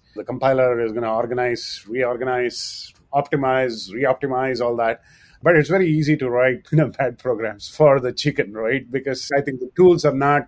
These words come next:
still there. I think there's definitely an opportunity there to be able to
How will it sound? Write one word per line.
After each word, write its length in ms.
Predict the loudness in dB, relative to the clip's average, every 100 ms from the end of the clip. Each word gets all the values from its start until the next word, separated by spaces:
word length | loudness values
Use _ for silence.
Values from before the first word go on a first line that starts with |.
| _
still 500 | -16 -2 0 2 0
there. 520 | 0 2 4 4 2 -4 _ -16 -6
I 80 | -4
think 160 | -4
there's 160 | -6 -4
definitely 400 | -6 -8 -8 -8
an 120 | -8
opportunity 500 | -14 -16 -20 -18 -18
there 320 | -14 -14 -14
to 60 | -16
be 120 | -14
able 160 | -12 -12
to 200 | -16 -16